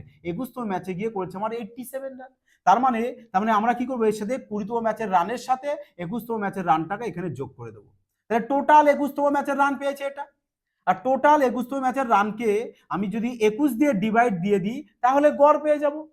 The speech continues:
তাই না? গড় পেয়ে যাব। এবার দেখো, গড় ছিল কত আগে? এক্স ছিল। ফলে গড় কত করে বেড়েছে বলেছে? দুই করে। তার মানে আমরা এক্স এর সাথে কি করবো? দুই আমরা যোগ করে দেবো, কারণ আমাদের গড় দুই করে বেড়েছে। বোঝা গেছে?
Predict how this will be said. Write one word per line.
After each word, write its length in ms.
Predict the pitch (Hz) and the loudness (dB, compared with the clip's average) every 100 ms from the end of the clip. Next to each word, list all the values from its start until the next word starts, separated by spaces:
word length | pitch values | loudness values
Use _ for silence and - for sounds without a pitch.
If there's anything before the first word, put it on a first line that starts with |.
| _ _ | _ _
তাই 140 | 202 262 | 2 4
না? 160 | 330 320 185 - _ - | 6 4 2 -4 _ 0
গড় 240 | 185 285 294 | 6 6 6
পেয়ে 200 | 285 220 | 2 6
যাব। 120 | 214 247 294 - - | 4 4 -2 -4 -4
এবার 320 | 202 269 285 | 2 4 4
দেখো, 220 | 208 233 247 | 2 2 0
গড় 320 | 160 214 254 | 4 8 8
ছিল 160 | 247 285 320 | 6 4 4
কত 180 | 302 294 | 6 6
আগে? 300 | 226 165 123 - - | 6 4 -6 -12 -2
এক্স 240 | 202 247 - | -2 -2 -6
ছিল। 140 | 262 247 285 _ _ - | -10 -8 -10 _ _ 2
ফলে 260 | 202 269 247 262 - - 127 | 4 4 2 0 -6 -14 4
গড় 260 | 180 254 269 | 12 12 12
কত 160 | 254 254 | 6 4
করে 200 | 294 320 | 6 6
বেড়েছে 300 | 311 320 320 | 8 8 8
বলেছে? 260 | 285 247 202 | 8 8 6
দুই 280 | 151 208 285 | -2 0 0
করে। 240 | 294 269 277 - - | 2 -2 -2 -10 2
তার 140 | 208 247 | 4 4
মানে 160 | 269 | 2
আমরা 220 | 247 214 262 | 2 6 6
এক্স 300 | 226 185 - | 6 -4 -6
এর 80 | 247 | -8
সাথে 300 | 214 185 202 | -6 -6 -6
কি 120 | 202 | -6
করবো? 220 | 180 226 | -6 -4
দুই 260 | 190 156 220 | -4 -4 -4
আমরা 220 | 208 170 254 - _ 117 - | -2 0 0 -2 _ -8 6
যোগ 120 | 208 208 | 6 8
করে 140 | 208 185 | 2 6
দেবো, 220 | 226 294 294 - | 8 8 6 6
কারণ 180 | 185 247 - | 8 8 8
আমাদের 340 | 190 202 269 165 | 6 8 8 8
গড় 300 | 170 190 254 - - | 10 10 10 2 -14
দুই 260 | 156 190 320 302 | -4 4 4 6
করে 180 | 269 226 | 8 8
বেড়েছে। 380 | 190 170 - 107 - _ _ _ _ _ - | 6 2 -4 -14 -16 _ _ _ _ _ -4
বোঝা 240 | 147 208 | 2 4
গেছে? 240 | 226 240 | 6 4